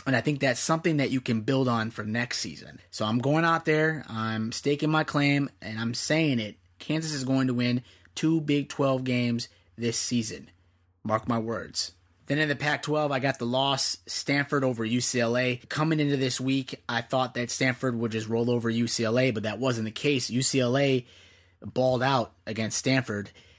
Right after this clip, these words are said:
by the score of thirty-four to sixteen. I don't think Stanford even showed up for this game. Now, I didn't know that Stanford was down to its third quarterback in sophomore Jack West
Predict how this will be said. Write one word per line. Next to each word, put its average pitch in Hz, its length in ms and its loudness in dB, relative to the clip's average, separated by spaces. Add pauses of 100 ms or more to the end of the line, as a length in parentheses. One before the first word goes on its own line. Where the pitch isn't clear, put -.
(300)
by 113 140 2
the 104 80 -6
score 131 260 0
of - 60 -10
thirty-four 143 540 0
to 127 60 -4
sixteen. - 760 -2 (300)
I 113 100 -2
don't 180 140 2
think 165 160 0
Stanford 151 380 2
even 131 180 2
showed 139 240 2
up 156 160 0
for 117 80 -6
this 98 180 -4
game. 73 280 -12 (360)
Now, 110 120 2
I 123 100 2
didn't 160 220 0
know 151 180 2
that 120 140 0
Stanford 139 420 0
was 117 240 0
down 123 280 2
to 120 100 0
its - 160 -4
third 139 420 2 (300)
quarterback 123 640 0
in 117 100 -2
sophomore 123 480 0
Jack 113 340 0
West 113 460 0